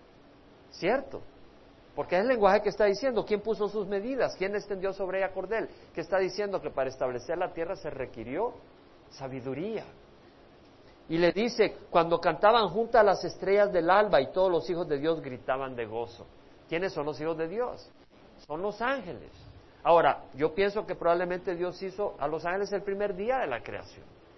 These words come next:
Al principio creó Dios los cielos y la tierra, y la tierra estaba sin orden y vacía. Entonces, el primer día de la creación Dios creó a los ángeles, pienso yo, no,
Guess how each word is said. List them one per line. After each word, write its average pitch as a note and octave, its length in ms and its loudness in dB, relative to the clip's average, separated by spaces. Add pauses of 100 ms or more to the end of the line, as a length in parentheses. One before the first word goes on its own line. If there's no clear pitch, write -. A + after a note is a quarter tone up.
(160)
Al - 80 -20
principio E3 400 -6
creó E3+ 180 0
Dios E3 240 0
los F3+ 140 -2
cielos B2 320 -6
y - 20 -10
la C#3+ 140 -4
tierra, G3 420 -10 (560)
y A#2+ 60 -12
la A#2 100 -4
tierra D3+ 300 0
estaba D3 260 2
sin C3 220 -8
orden B2+ 260 -4
y C3+ 60 -6
vacía. C3 500 -8 (320)
Entonces, A#2 400 -12
el G#2 80 -6
primer C3 320 -6
día D3 260 4
de D#3 60 6
la D3 120 2
creación C#3 300 -6
Dios B2+ 180 -8
creó C3+ 140 -6
a - 20 -4
los C#3 200 -8
ángeles, D3 320 -8
pienso C#3 260 -10
yo, E3 140 -4
no, C#3+ 180 -6